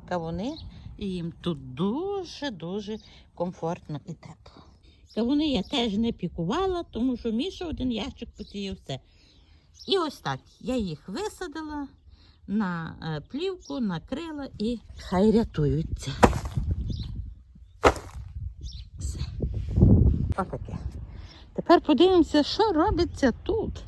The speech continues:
Ну, я не знаю, чи тут вже щось <laughs> можна подивитися, бо я недавно тільки садила картоплю.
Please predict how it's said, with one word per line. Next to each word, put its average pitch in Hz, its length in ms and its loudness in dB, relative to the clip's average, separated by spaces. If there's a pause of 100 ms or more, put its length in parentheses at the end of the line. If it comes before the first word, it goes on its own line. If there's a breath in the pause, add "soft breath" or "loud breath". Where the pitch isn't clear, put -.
(440 loud breath)
Ну, 370 80 2
я 359 100 4
не 330 160 8
знаю, 254 300 6
чи 214 100 -4
тут 226 220 -2
вже 180 180 2
щось 233 380 6
<laughs> - 60 12
можна 294 420 8
подивитися, 185 720 0
бо 180 100 -2
я 202 200 2 (600 loud breath)
недавно 175 520 2
тільки - 360 -6
садила 240 560 -2
картоплю. 240 720 -2